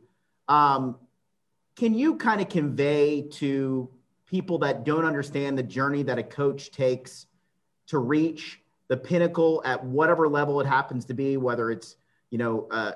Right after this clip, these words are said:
'cause I, you know, I, we have, we have so many friends that are grinding it out and trying to become head football coaches at the high school level. Um, just take us inside what it takes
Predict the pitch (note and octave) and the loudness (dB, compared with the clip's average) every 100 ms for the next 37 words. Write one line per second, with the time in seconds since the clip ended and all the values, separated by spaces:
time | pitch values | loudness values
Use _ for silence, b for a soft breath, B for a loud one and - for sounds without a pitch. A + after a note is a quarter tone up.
0 | - A#2+ - C3 D3 D3 E3 D#3 - E3 | -6 -6 -2 0 0 -2 0 0 0 0
1 | G3 F3 E3 F#3 F#3 - D#3 D3+ C#3 D3 | 2 2 2 2 2 2 -2 -2 -2 -2
2 | C#3 B2+ C3 A#2+ A#2 B2+ B2+ B2 B2 B2 | -2 0 0 0 0 0 0 -2 -2 -2
3 | A#2 B2+ B2 A#2+ B2 A#2 A#2 A#2 A2+ _ | -2 -4 -2 -4 -4 -4 -2 -6 -10 _
4 | _ C3 B2+ A#2+ A#2+ B2 - G#2+ A2+ A2 | _ -2 0 0 0 -2 -4 -6 -6 -4
5 | B2+ A#2+ - G#2+ G#2+ G2+ G2+ G2 _ _ | -2 -4 -4 -6 -4 -4 -6 -10 _ _
6 | _ A#2 A#2+ A2+ A2+ - - - _ - | _ -4 -2 -2 -4 -8 -18 -18 _ -4
7 | C4+ C#4 - _ _ _ - C#4+ D4 - | -4 -4 -14 _ _ _ -8 -4 -4 -2
8 | G3 F#3+ - E3 D#3 - C#3+ C#3+ C#3 - | -2 -2 -2 -2 -2 0 2 2 2 -2
9 | A2+ G#2+ B2 E3 G#3 - E3 D3 D3 C#3+ | -8 -6 0 2 2 0 -2 0 0 -2
10 | - | -16